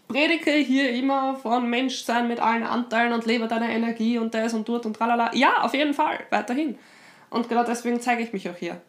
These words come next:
Mit all meinen Energien, mit all meinen Anteilen, mit all meinen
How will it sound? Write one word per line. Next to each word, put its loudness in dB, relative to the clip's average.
Mit 0
all 4
meinen -2
Energien, -6
mit -2
all 2
meinen -4
Anteilen, -4
mit -2
all 2
meinen -4